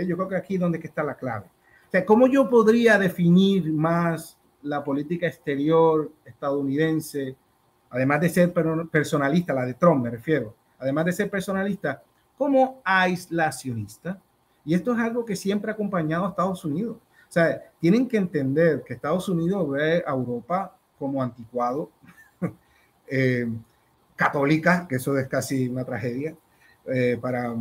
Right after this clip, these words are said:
para la mayoría protestante evangélica estadounidense,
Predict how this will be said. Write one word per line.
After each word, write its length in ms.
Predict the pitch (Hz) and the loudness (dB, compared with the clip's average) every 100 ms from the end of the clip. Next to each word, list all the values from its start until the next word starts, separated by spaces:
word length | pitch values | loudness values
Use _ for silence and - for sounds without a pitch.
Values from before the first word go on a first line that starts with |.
| 110 - | -8 -4
para 180 | 127 | 0
la 80 | 127 | 0
mayoría 720 | 127 123 120 127 147 143 131 - | 0 0 -2 0 2 2 0 -2
protestante 1040 | 131 123 110 131 135 131 131 123 117 113 | -4 -4 -8 -4 -4 -2 -4 -4 -4 -6
evangélica 720 | 120 117 110 131 131 127 123 | -8 -6 0 2 0 -2 -10
estadounidense, 840 | 113 - 120 117 117 117 - 165 | -10 -8 -6 -6 -10 -12 -10 -8